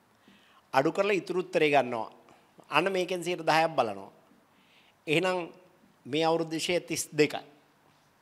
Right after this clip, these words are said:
කීයද? තිස් දෙකයි. තිස් දෙක ඡය ගිණුම හර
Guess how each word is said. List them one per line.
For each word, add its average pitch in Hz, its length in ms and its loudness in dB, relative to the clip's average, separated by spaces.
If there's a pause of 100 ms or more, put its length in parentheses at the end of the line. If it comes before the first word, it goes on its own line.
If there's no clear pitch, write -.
(240)
කීයද? 143 220 -2 (800)
තිස් 139 240 -4
දෙකයි. 117 320 -6 (480)
තිස් 147 240 -4
දෙක 170 280 0 (320)
ඡය 147 300 2 (120)
ගිණුම 175 340 -2
හර 139 480 0